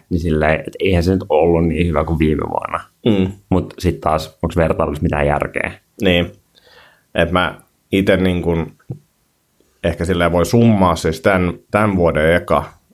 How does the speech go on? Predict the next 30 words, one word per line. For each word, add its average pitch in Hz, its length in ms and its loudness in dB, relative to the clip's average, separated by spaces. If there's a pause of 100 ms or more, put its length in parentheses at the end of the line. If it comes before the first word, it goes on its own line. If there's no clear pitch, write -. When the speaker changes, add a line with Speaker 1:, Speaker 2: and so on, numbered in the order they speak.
(100)
Speaker 2:
ää, 69 420 0 (400)
niin 80 120 -2
mun 78 420 -2
summaus 73 380 -2
on 73 120 -4
se, 85 100 0
että 76 120 -4
tärkeitä 101 440 0
asioita, 98 600 2 (800)
ää, 80 500 2 (600)
hyvä, 107 280 4
että 80 140 -4 (200)
tolle 95 300 4
ryhmälle 80 680 -2
niin 64 320 -8 (180)
puhutaan 98 640 2 (360)
Speaker 1:
Mm. 92 120 0
Speaker 2:
ja 92 60 2
niin 71 120 -2
kun 76 120 -6
tuodaan 69 340 2
esille. 85 560 2 (340)
Ja 69 140 0 (140)
niin 71 160 -4
kun - 120 -8
puhuttiin 73 300 -4
just - 140 -2
ilmaston 65 380 -2
lämpenemisestä 67 840 -4
ja, 64 200 2